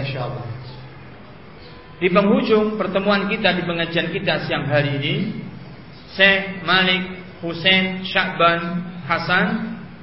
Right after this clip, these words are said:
Speaker 2: menyebutkan, sebelum kita mengakhiri pengajian, di sini di hadapan kita ada beberapa mushaf Al-Quran yang disediakan sebagai wakaf dan dihadiahkan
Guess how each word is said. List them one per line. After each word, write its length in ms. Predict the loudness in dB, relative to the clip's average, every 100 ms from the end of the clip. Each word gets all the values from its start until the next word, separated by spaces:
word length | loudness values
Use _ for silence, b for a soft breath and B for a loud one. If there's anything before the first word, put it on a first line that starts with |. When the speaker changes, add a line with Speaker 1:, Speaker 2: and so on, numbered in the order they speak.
| -20 -16 -2
Speaker 2:
menyebutkan, 960 | 4 4 6 4 4 4 4 0 -2 -8 -12 -14 -16 -18 -20 -20 -20 -20 -20 -20 -18 -18 -18 -4
sebelum 460 | 0 4 6 6 4
kita 160 | 4
mengakhiri 540 | 4 4 4 6 6 6
pengajian, 580 | 4 4 4 6 4 2 -2 -6 -8 -12 -16 -18 -18 -20 -14
di 140 | -8 -2
sini 400 | 2 4 4 4
di 40 |
hadapan 400 | 2 2 2 0
kita 580 | -2 2 2 2 0 -4
ada 300 | -2 0 0
beberapa 400 | 0 0 0 2
mushaf 320 | 0 0 0
Al-Quran 600 | 0 0 -2 -2 0 0 0 -6 -10 -14 -18 -16 -2
yang 220 | 0 0
disediakan 1000 | -2 -2 2 2 4 2 2 -2 -4 -6
sebagai 380 | -4 -2 0
wakaf 480 | 2 2 2 0 0
dan 160 | 0 2
dihadiahkan 640 | 0 4 2 4 2